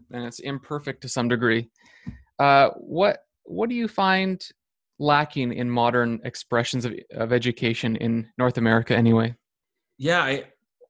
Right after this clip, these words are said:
Speaker 2: so anyone who's not familiar with this, uh,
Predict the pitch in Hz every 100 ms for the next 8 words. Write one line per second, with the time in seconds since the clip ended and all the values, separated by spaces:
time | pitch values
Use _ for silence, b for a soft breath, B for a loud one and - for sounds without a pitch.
0 | _ _ _ _ - - - 135 170 208
1 | 185 139 143 135 123 117 113 110 107 101
2 | 87 85 82 - - 104 98 95 90 90